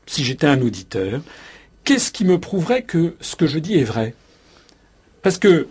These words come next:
je me mets à la place du citoyen français, euh, normal, si vous voulez, quelqu'un qui n'a pas fait des études économiques particulières, qui n'a pas des connaissances spéci-, spéciales. Alors, il m'écoute,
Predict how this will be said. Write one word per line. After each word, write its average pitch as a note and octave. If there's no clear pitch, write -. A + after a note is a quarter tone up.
je D3
me F#3+
mets A3+
à B3
la D#3+
place E3+
du B2+
citoyen C3+
français, D3
euh, G#2+
normal, C3+
si C3+
vous A#2
voulez, C#3+
quelqu'un D#3
qui D3+
n'a A#2+
pas G#2+
fait C#3+
des G#2
études A2+
économiques A2
particulières, C#3
qui C3
n'a A#2
pas B2
des A2+
connaissances A#2
spéci-, C3+
spéciales. B2
Alors, A2+
il G3
m'écoute, F#3